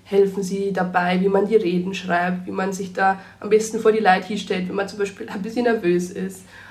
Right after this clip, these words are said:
Ähm, und die Chairs selber stehen auch ein bisschen unter dem Schutz vom Präsidenten, also der leitet die an. Also falls man dann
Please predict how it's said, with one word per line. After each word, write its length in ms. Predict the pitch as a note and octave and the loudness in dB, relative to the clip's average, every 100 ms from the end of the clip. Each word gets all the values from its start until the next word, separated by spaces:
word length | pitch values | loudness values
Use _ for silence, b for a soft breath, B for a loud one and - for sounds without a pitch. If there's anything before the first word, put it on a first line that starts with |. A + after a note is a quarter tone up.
| B - | B -2
Ähm, 260 | F#3+ F#3 F3+ | 0 0 0
und 360 | G3 F#3+ - - | 0 0 -4 -10
die 120 | F#3 | -10
Chairs 340 | - F#3+ G3 | -4 -4 -2
selber 420 | G3+ G3+ A3 A#3 A3+ | 0 2 6 4 4
stehen 380 | - G3+ G3+ | 0 0 0
auch 480 | F#3+ F#3+ F#3 F#3 - | 2 4 4 2 -2
ein 80 | F#3+ | -6
bisschen 280 | F#3+ F#3+ F#3+ | -6 -4 -4
unter 280 | G3 F#3+ F#3+ | -6 -6 -4
dem 140 | F#3 | -4
Schutz 380 | - A3 - - | 0 0 -2 -10
vom 280 | - G3 F#3 | -6 -4 -2
Präsidenten, 640 | F#3 F3+ F#3+ A#3+ A#3+ A3+ | 0 0 4 4 4 0
also 180 | F3+ F3+ | 0 -2
der 420 | F3+ F#3 F#3+ G3+ B B | -2 0 2 0 B B
leitet 400 | F3+ F3+ F#3 F#3 | -2 0 -2 -6
die 160 | A#3 B3+ | -4 2
an. 200 | A3 G#3+ | 4 4
Also 220 | F3+ F3+ | 4 0
falls 260 | F3+ F#3 - | -2 -6 -6
man 380 | F#3 F3+ F3+ F3+ B - | -2 0 0 -4 B -8
dann 500 | F#3+ F3+ F3+ F3+ | -2 0 0 -2